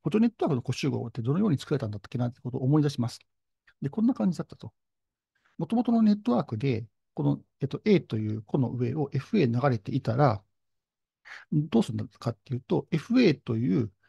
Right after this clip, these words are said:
容量を持つ弧を逆向きにつけましょうと。で、ユーエーマイナスエフエーっていうのを順向きにつけましょうっていう、こういうふうにして、あの、コードネットワークを作るんでしたと。ね。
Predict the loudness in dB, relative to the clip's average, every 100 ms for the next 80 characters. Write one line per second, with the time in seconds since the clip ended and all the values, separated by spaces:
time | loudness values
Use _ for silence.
0 | _ 4 4 4 2 0 -4 -6 -4 -4
1 | -2 0 2 0 2 2 4 0 0 -4
2 | -4 -6 -10 -12 -14 -18 -20 -20 _ 0
3 | 4 6 6 6 6 4 0 0 -2 2
4 | 2 0 -4 -2 0 0 2 4 4 4
5 | 2 0 0 0 -2 -2 -8 -10 -16 -6
6 | -4 -2 0 2 0 0 0 0 -2 -4
7 | -6 -4 -4 -4 -6 -2 0 0 0 -4
8 | -4 -6 -4 -4 -4 -10 -18 -20 _ _
9 | _ _ _ _ -8